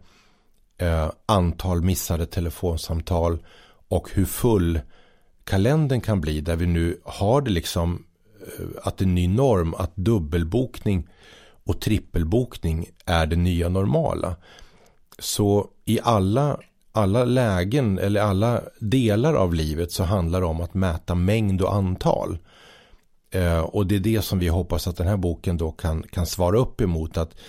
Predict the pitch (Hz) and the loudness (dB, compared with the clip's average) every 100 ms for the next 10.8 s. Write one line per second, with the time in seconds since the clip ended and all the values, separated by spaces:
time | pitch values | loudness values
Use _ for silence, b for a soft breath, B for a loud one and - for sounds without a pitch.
0 | B B B 90 90 95 101 - 90 85 | B B B -2 2 2 2 0 0 2
1 | 82 82 85 90 90 85 - 107 78 80 | 2 0 0 0 0 -2 -2 0 0 -4
2 | - 90 - 85 85 90 85 82 82 82 | -6 -6 -2 -2 0 0 -2 -2 -4 -6
3 | - 87 - - 85 - 87 85 104 143 | -6 -6 -6 -4 -4 -4 -4 0 2 2
4 | 156 139 - b b b b - - 107 | 0 -4 -14 b b b b -12 -4 -2
5 | - 143 82 - 131 101 87 82 82 82 | 0 0 0 -4 -2 0 0 0 0 0
6 | 85 - 82 82 - 98 87 87 78 78 | -2 -2 -4 -4 -4 -2 0 -2 -2 -4
7 | 85 87 - 95 95 90 - 101 87 104 | -6 -8 -2 2 2 0 -2 -2 0 0
8 | 92 - - - 87 98 131 - - 113 | 0 -2 -4 -2 0 0 -2 -4 -4 -2
9 | 85 80 - 85 78 87 82 85 87 85 | -2 -4 -4 -4 -2 -4 -2 -4 -4 -4
10 | 90 85 92 82 85 82 - 82 | -6 -4 -2 -2 -4 -6 -6 -8